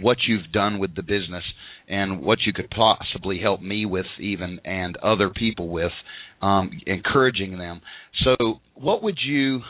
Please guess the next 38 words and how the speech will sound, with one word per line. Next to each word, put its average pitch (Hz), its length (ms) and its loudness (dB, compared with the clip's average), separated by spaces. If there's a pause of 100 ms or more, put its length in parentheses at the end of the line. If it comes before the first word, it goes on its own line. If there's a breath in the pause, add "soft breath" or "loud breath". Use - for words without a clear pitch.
um, 117 320 -2
do 120 80 -8
you 131 180 0
have 226 180 0
any 185 160 -4 (120)
tips 160 300 2
while 131 220 2
we're 113 120 -4
waiting 156 240 0
on 143 140 -4
some 101 100 -14
questions 127 440 -2 (320 loud breath)
and 120 160 -8
stuff? 143 200 2 (120)
Do 113 80 -4
you 110 200 0
have 190 200 -2
any 139 260 -4
tips 143 300 0
or 104 140 2
advice 113 480 0 (420 loud breath)
on 123 260 0 (100)
anything 165 560 2
else 127 220 2 (160)
that 120 180 0
you 123 200 4
could, 107 260 2 (260)
that 110 120 -2 (100)
you 131 100 4
could 110 200 -4 (100)
say 127 200 4 (100)
to 110 240 0 (320 loud breath)
the 127 80 4
newer 139 540 2
vendors, 101 440 -2 (140)
the 104 80 0
ones 120 360 0
just 131 200 0